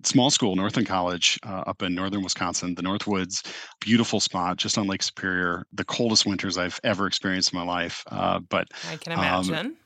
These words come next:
Speaker 2: Yeah.
Speaker 1: <laughs> it, it brings you together, and it, great, great friends from my time there. And, uh, I'm lucky enough to stay involved with the college now as a, a member of the board of trustees there and continue to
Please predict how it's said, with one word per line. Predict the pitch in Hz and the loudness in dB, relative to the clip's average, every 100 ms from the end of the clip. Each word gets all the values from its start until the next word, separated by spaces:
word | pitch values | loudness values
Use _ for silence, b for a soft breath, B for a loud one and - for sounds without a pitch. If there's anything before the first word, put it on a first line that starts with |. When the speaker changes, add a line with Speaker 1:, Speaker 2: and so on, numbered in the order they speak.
| _ | _
Speaker 2:
Yeah. | 151 170 | -10 -2
Speaker 1:
<laughs> | |
it, | - - 170 - - - 113 101 - | 0 4 2 2 0 -2 0 0 0
it | 104 90 | -2 0
brings | 113 110 | 2 4
you | 110 | 4
together, | 98 92 82 82 | 2 2 2 0
and | - 90 90 90 | -2 -2 -2 -4
it, | 92 - _ - | -6 -10 _ -12
great, | - 98 98 - - - | -2 2 2 0 -6 -2
great | 92 - | -2 0
friends | 98 90 87 - | 0 0 0 -2
from | - 92 | -2 0
my | 87 | -2
time | - 92 90 | 0 0 0
there. | 87 87 87 | 0 0 0
And, | 87 B B B B - | -4 B B B B -6
uh, | 87 85 | -2 0
I'm | 87 | 0
lucky | 92 - | -2 0
enough | 92 85 | 0 2
to | 95 | 0
stay | - | 0
involved | 95 87 87 | 0 2 -2
with | 87 | -2
the | - | -2
college | 87 90 | 0 0
now | 87 82 87 | 0 -2 -2
as | 85 | -4
a, | 87 90 - - | -6 -6 -10 -10
a | 90 87 | -8 -2
member | 90 90 | -2 0
of | |
the | 95 | -2
board | 98 90 | 0 0
of | |
trustees | - 87 - 92 90 | 0 0 2 2 0
there | 92 90 95 | -2 -2 -2
and | 92 90 B B B - | -2 -4 B B B -2
continue | 92 95 92 | 0 2 0
to | 90 87 | 0 -2